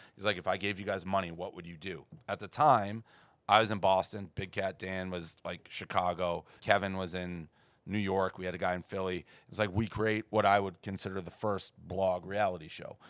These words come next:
Move everybody into one office, keep the cameras rolling, and just go." And he's like, "All right, that sounds good." Um, they valued us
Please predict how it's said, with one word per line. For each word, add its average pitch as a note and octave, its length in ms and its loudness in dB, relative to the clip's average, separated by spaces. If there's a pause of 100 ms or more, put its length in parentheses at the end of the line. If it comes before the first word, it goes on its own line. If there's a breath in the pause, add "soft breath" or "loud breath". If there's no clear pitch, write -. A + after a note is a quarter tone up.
(140 loud breath)
Move G2 240 0
everybody G2 460 2
into F2+ 180 -8
one F#2 240 -2
office, F2+ 500 -2 (300 loud breath)
keep G#2+ 160 -4
the G#2 100 -4
cameras G2 440 0
rolling, F2+ 480 2 (260 loud breath)
and F#2+ 100 -8
just F2+ 200 -8
go." G#2 320 2 (260)
And F2 100 -16
he's F2+ 160 -12
like, F2+ 240 -10
"All G2 100 -4
right, G2+ 200 -2
that F2+ 160 -8
sounds F#2 220 -8
good." F2+ 280 -6 (520 loud breath)
Um, E2+ 500 2
they F#2+ 140 -2
valued G2+ 480 6
us G2+ 240 0